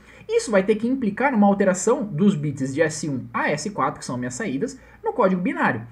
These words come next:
E o codificador, ele vai orquestrar tudo isso de forma organizada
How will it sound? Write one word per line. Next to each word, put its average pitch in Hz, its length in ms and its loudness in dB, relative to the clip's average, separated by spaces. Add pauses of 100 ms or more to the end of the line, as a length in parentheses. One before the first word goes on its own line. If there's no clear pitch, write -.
(240)
E 466 260 0
o 185 60 4
codificador, 180 540 4
ele 160 120 2
vai 143 140 6 (120)
orquestrar 180 640 4
tudo 127 320 2
isso 123 360 0
de 156 100 -6
forma 135 400 -2
organizada 151 640 2